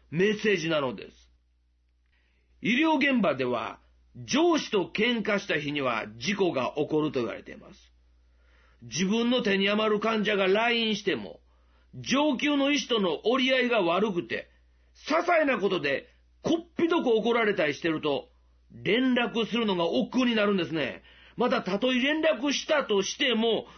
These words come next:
その報告の仕方が萎縮してしまって、十分な情報伝達ができなくなってしまうからです。恐れが交わりを破壊するのです。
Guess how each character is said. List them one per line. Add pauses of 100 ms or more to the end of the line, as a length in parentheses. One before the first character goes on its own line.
(180)
そ
の
報
告
の
仕
方
が (360)
萎
縮
し
て
し
ま
っ
て、 (260)
十
分
な
情
報
伝
達
が
で
き
な
く
な
っ
て
し
ま
う
か
ら
で
す。 (600)
恐
れ
が (180)
交
わ
り
を
破
壊
す
る
の
で
す。